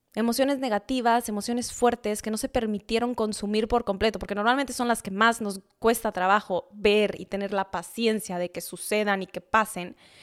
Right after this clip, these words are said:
Esas son las que apagamos así como súper pronto y se queda ahí. Una herida emocional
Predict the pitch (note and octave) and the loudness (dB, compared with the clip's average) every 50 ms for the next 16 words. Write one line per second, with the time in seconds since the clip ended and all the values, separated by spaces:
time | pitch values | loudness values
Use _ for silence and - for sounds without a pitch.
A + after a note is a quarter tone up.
0 | - - - - - B3 A#3+ C#4 C4 C#4+ C#4+ C#4 C4+ - - B3 A3 - G#3+ G3+ | -20 -20 -20 -12 -10 -8 -6 -4 -2 0 2 2 2 2 4 2 2 4 4 4
1 | G3+ G#3+ A3 A3+ A3+ A#3 A#3 - - G#3 G3 _ _ _ - - - - F#3 - | 6 6 4 4 4 0 -2 -4 -8 -14 -20 _ _ _ -14 -10 -10 -10 -8 -4
2 | - A3+ A3 F#3+ D#3+ - _ _ _ _ _ - - - - A#3+ - - G#3 G3 | -2 0 0 0 -2 -4 _ _ _ _ _ -14 -10 -4 -4 -4 0 2 0 0
3 | F3+ F3 D#3+ - - _ - - _ _ _ _ _ - - B3 B3+ C4 B3+ B3 | 0 -2 -14 -18 -20 _ -20 -20 _ _ _ _ _ 4 8 10 10 10 10 6
4 | A#3 - A3 G#3 G#3 B3+ - - G#3+ - G#3+ - - B3 B3+ C4 D4+ F#4+ F#4 - | 0 0 0 0 0 0 -4 -6 -8 -8 -6 0 4 6 6 6 6 4 0 -6
5 | - _ _ _ _ _ - - _ _ _ _ - B3 B3+ B3+ B3+ B3+ B3 B3 | -20 _ _ _ _ _ -20 -20 _ _ _ _ -4 2 4 6 6 8 8 6
6 | B3+ B3 A#3 - G#3+ G#3 G#3 G#3 G#3+ G#3+ A3 A3+ - - | 6 4 0 0 0 0 2 4 4 6 4 4 2 -2